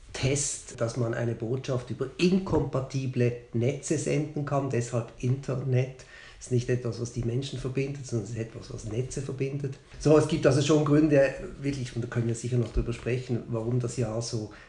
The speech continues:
so wichtig ist. Aber im Hintergrund meiner Fragen, die mich bewegt haben während den fünf Jahren, die ich das Buch geschrieben habe,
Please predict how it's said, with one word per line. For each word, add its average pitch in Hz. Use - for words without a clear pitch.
so 110
wichtig 135
ist. 123
Aber 127
im 123
Hintergrund 151
meiner 151
Fragen, 131
die 123
mich 123
bewegt 135
haben 117
während 117
den 120
fünf 127
Jahren, 127
die 123
ich 120
das -
Buch -
geschrieben 127
habe, 120